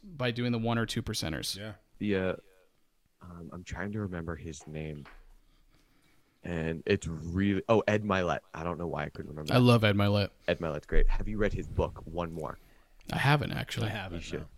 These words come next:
Speaker 3: You guys should.
Speaker 1: He
Speaker 3: Oh,
Speaker 1: bought
Speaker 3: you
Speaker 1: an
Speaker 3: both would
Speaker 1: island
Speaker 3: love
Speaker 1: here
Speaker 3: it.
Speaker 1: in Maine. Did you know that?
Speaker 3: Yeah, I did. I did. I was watching his Instagram <laughs> stories the whole time he was going through it. Um, just because it was like, "Oh my God, that's Maine. That's like, that was my home."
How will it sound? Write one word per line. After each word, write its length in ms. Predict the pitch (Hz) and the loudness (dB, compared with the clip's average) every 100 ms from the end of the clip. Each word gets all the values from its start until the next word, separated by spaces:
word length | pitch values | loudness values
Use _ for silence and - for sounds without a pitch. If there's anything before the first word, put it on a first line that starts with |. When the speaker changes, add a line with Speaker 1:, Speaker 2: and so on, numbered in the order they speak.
| - | -6
Speaker 3:
You 120 | 92 | 2
guys 180 | 90 82 | 2 2
should. 200 | - 85 | 0 4
Speaker 1:
He 60 | |
Speaker 3:
Oh, 80 | 107 | 10
Speaker 1:
bought 160 | 196 233 | 10 10
Speaker 3:
you 0 | |
Speaker 1:
an 40 | |
Speaker 3:
both 80 | 139 | 10
would 60 | 135 | 10
Speaker 1:
island 280 | 160 156 117 | 10 8 6
Speaker 3:
love 100 | 131 | 4
Speaker 1:
here 100 | 123 | 4
Speaker 3:
it. 40 | |
Speaker 1:
in 80 | 113 | 4
Maine. 260 | 113 117 | 4 4
Did 140 | 107 104 | 2 2
you 60 | |
know 120 | 107 120 | 4 6
that? 180 | 131 - - | 4 2 -2
Speaker 3:
Yeah, 140 | 78 | 0
I 40 | 67 | 0
did. 260 | 73 73 - - | -2 -6 -2 2
I 100 | 110 | 6
did. 200 | 117 95 | 6 8
I 80 | |
was 100 | 110 | 8
watching 400 | 101 101 107 113 | 8 6 6 2
his 140 | 107 92 | -2 -4
Instagram 380 | 90 - 85 87 | -4 -4 -4 -4
<laughs> 0 | |
stories 340 | - 92 90 | 0 2 2
the 100 | 92 | 0
whole 120 | 85 | -2
time 180 | - 92 | -2 -2
he 60 | 92 | -2
was 120 | 90 | -2
going 180 | 90 87 | -2 -2
through 180 | 80 87 | -2 -2
it. 120 | - _ _ - | -2 _ _ 4
Um, 260 | 104 95 - - | 8 8 6 -2
just 180 | 139 - | 0 4
because 320 | 147 135 107 | 4 4 6
it 40 | |
was 140 | 101 98 | 4 4
like, 200 | 92 98 | -2 -2
"Oh 80 | 110 | -8
my 80 | 113 | -6
God, 200 | 147 113 | -6 -6
that's 200 | 92 127 | -6 -6
Maine. 200 | 123 80 | -8 -8
That's 180 | 87 - | -14 -14
like, 100 | - _ | -18 _
that 60 | - | -8
was 100 | 101 | -6
my 80 | 104 | -4
home." 200 | 139 104 | -4 -4